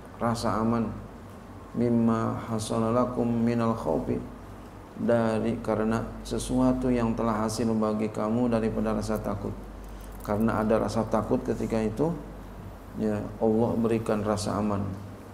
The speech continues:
Dengan apa? Ngantuk. Masya Allah. Jadi ketika kita ngantuk, oh, ini nggak ingat apa-apa, sudah aman. <laughs> Tidur kita. Eh,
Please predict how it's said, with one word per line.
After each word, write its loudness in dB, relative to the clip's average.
Dengan 4
apa? 4
Ngantuk. -2
Masya -4
Allah. -8
Jadi 4
ketika 6
kita 4
ngantuk, 4
oh, -6
ini 0
nggak 4
ingat 2
apa-apa, 0
sudah 6
aman. 8
<laughs> -6
Tidur 6
kita. 2
Eh, -6